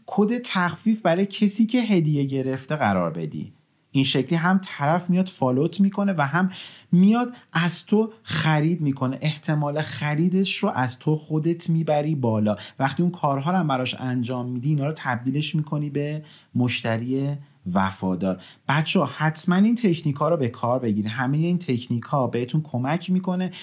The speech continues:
فروشتون بالا بره. اگر هدیه می‌دین، در کنار محصولتون حتماً دلیل کارتون رو بگین به مخاطبتون. خب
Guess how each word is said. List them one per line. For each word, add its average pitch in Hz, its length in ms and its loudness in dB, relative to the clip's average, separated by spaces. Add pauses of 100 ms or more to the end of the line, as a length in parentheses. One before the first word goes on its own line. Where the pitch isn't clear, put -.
فروشتون 196 840 2
بالا 107 360 2
بره. 80 340 -6 (720)
اگر 233 300 4 (120)
هدیه 151 460 2
می‌دین، 151 560 2
در 156 220 2
کنار 180 380 0
محصولتون 165 920 0 (220)
حتماً 202 600 2 (100)
دلیل 196 340 4
کارتون 170 540 0
رو 143 60 2
بگین 95 460 0
به 90 120 -4
مخاطبتون. 80 760 -6 (120)
خب 120 400 2